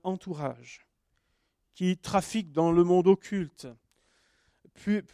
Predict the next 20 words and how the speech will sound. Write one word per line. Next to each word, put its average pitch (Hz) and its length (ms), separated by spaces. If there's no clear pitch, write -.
peuvent 202 280
leur 185 160
faire. - 580
Et 190 100
ils 208 60
vivent 233 180
avec 202 200
cette 202 220
crainte 220 320
dans 180 100
leur 175 160
cœur. 156 200
J'aimerais 170 260
vous 170 120
dire 180 220
ce - 100
matin, 156 300
affranchissez-vous 156 920
de 135 100
cela. 120 400